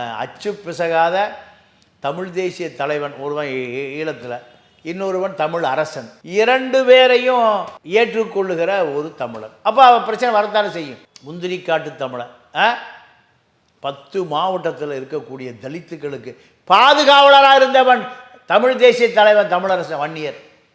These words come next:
இதெல்லாம் வரலாறு. ஆ? எம் ஜி ஆர் ஆட்சி காலத்துல சுட்டு கொல்லப்பட்டான்.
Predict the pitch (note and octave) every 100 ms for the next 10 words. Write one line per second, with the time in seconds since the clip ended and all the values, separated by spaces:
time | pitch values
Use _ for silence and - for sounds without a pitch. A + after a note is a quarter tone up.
0 | _ _ _ E3 D3+ A3 B3+ A3+ A#3+ A3
1 | G3+ - - _ _ _ _ _ E3 G#3
2 | B3 - _ _ _ _ _ _ _ D3+
3 | F#3 G3 F#3 F3 F3 F#3 D#3+ E3+ E3 F#3
4 | G#3 G#3 F#3 A3+ - G#3+ C4+ A#3+ A3 D#3
5 | A#2+